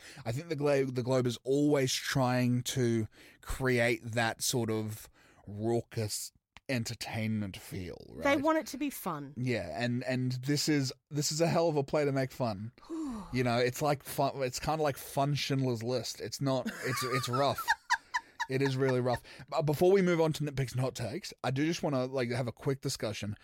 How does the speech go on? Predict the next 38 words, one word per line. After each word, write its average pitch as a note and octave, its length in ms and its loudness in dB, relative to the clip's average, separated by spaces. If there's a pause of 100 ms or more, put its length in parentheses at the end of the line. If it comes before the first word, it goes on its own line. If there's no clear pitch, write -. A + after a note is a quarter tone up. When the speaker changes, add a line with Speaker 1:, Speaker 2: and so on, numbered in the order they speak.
(240)
Speaker 1:
about A#2+ 240 2
a A2 40 -2
very C3+ 480 2
interesting C#3+ 500 -2
part A#2+ 240 0
of A2+ 80 -4
this A2 140 -4
play, A2+ 480 -4 (160)
Speaker 2:
Yeah. F3+ 260 -8
Speaker 1:
which C3 240 0
is A#2 300 2 (280)
at C3 200 0
the D3 240 -4
end D#3+ 240 4
of E3 100 0
the D#3+ 80 -2
play, A2+ 420 0
after B2+ 360 0
Angelo B2+ 720 2
is A#2+ 300 0
punished A#2+ 460 0
and G#2+ 80 -4
everyone's C3 400 0
punished A#2 360 -4
and G#2 100 -4
everything A#2+ 300 -2
goes A2+ 320 0
in, A2 160 -2 (340)
the A#2+ 140 -2
Duke C#3 480 0 (120)
proposes C#3+ 920 0
marriage, B2 580 0
or, B2 220 0
like, A2+ 260 -2 (180)
he, B2 300 -2
he, A#2+ 200 0 (640)
he C3+ 180 -4
propositions C3 1040 -4